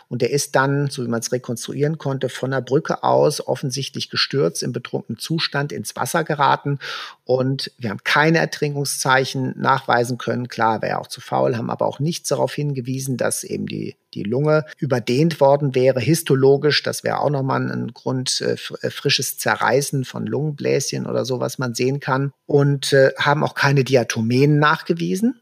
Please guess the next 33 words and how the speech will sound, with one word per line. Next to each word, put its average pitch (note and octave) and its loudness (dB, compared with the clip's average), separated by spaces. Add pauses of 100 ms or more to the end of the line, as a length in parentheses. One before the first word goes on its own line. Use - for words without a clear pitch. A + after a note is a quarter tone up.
(120)
überhaupt B2 0
nicht, - -2
äh, B2 0
nicht C3+ -8
mal A2+ -2
in G#2+ -4
den G2+ -4
Lungen. D#3+ 0 (360)
Und C#3+ -2 (180)
da B2 2
haben C#3+ 0
wir C#3 6
letztlich C#3+ 0
die C3 -6
Diagnose B2+ 0
des C3+ -4
Badetodes C#3+ 4
gestellt. - -4
Also B2+ 0
was A#2+ 0
ja C#3 4
erstmal B2 0
absurd F#3 6
klingt, C3+ 2
wenn A#2+ 0
jemand B2+ 0
im B2+ -4
Dezember C#3 4
ins C#3 -2
Wasser B2+ 2
fällt. - 2
Ja? B2+ -4
Also C3 2